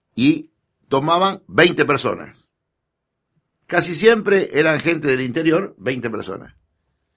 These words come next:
A la semana, el gallego ya veía dos. Decía, "Vea, Pedro, vos y José tienen que ponerse al frente. Y yo me voy. Vos vas a ganar de hoy veinte mil pesos por mes.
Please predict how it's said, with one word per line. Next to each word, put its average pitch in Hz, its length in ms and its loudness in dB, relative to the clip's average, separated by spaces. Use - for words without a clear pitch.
A 202 120 4
la 240 140 2
semana, 160 640 -2
el 131 100 -6
gallego 165 560 -2
ya 139 180 2
veía 139 300 4
dos. - 340 -6
Decía, 131 260 -2
"Vea, 160 300 2
Pedro, 156 460 2
vos - 440 -6
y 110 60 -8
José 165 520 2
tienen 135 180 0
que 123 60 -4
ponerse 127 200 -2
al 117 80 -2
frente. 95 460 -6
Y 92 80 -6
yo 160 420 0
me 117 100 -2
voy. 98 280 -8
Vos 185 240 -2
vas 185 200 -2
a 156 80 2
ganar 156 400 -2
de 117 180 -2
hoy 170 260 0
veinte 123 320 -4
mil 151 120 -6
pesos 139 220 -4
por 123 120 -2
mes. 92 320 -10